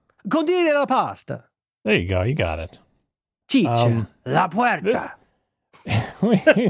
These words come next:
Speaker 2: we didn't have, we didn't
Speaker 1: <laughs>
Speaker 2: have
Speaker 1: Had a lot of
Speaker 2: time.
Speaker 1: wine.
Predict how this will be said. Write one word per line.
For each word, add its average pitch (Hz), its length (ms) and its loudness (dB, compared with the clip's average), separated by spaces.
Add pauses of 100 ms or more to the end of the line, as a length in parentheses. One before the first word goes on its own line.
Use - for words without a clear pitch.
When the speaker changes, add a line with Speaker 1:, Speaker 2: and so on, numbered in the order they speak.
(1200)
Speaker 2:
we 220 160 2
didn't 180 520 -2
have, 143 460 0 (260)
we 196 300 -2
didn't 247 100 4
Speaker 1:
<laughs> 339 80 2
Speaker 2:
have - 20 0
Speaker 1:
Had 196 80 2
a 143 100 -2
lot 170 200 4
of 185 60 4
Speaker 2:
time. 156 80 4
Speaker 1:
wine. 208 400 2